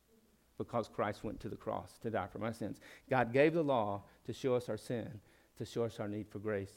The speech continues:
ultimately for Jesus. Um, but now having died to what bound us, that's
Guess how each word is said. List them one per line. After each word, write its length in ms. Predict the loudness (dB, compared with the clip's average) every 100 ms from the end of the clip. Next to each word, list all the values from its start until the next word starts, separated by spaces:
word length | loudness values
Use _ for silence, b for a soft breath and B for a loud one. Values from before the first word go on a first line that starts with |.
| -16 -6
ultimately 360 | -4 -4 -10 -10
for 80 | -14
Jesus. 540 | -12 -14 -18 -20 -20 _ _ _ b b b b b b b
Um, 420 | 4 8 8 6 2 B B B B B B _ _ _ _ _ _ _ _ _ _ _
but 120 | 6
now 220 | 8 8
having 280 | 10 8 10
died 320 | 12 12 12 8
to 60 |
what 220 | 6 6
bound 340 | 6 6 6 10
us, 220 | 10 8
that's 340 | 4 2 2